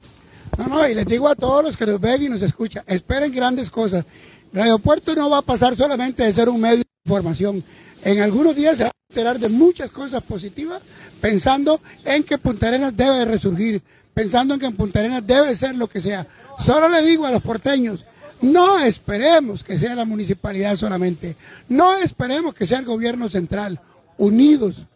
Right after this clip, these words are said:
unidos nosotros, empresarios, medios de comunicación y todo lo demás, podemos llevar adelante este Punta Arenas.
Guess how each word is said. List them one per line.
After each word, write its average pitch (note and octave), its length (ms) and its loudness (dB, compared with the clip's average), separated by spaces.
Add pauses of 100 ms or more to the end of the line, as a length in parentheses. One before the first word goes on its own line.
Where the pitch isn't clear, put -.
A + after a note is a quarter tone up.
(100)
unidos C4+ 520 2
nosotros, G3 560 -10 (360)
empresarios, A#3 800 0
medios B3+ 300 0
de B3+ 100 2
comunicación G#3+ 720 -6
y F#3+ 60 -6
todo D4 240 0
lo B3+ 80 -4
demás, C#4 220 -2 (560)
podemos C4+ 360 2
llevar B3 240 2
adelante B3 460 -2
este B3+ 160 -6
Punta G3+ 300 -6
Arenas. G3+ 260 -4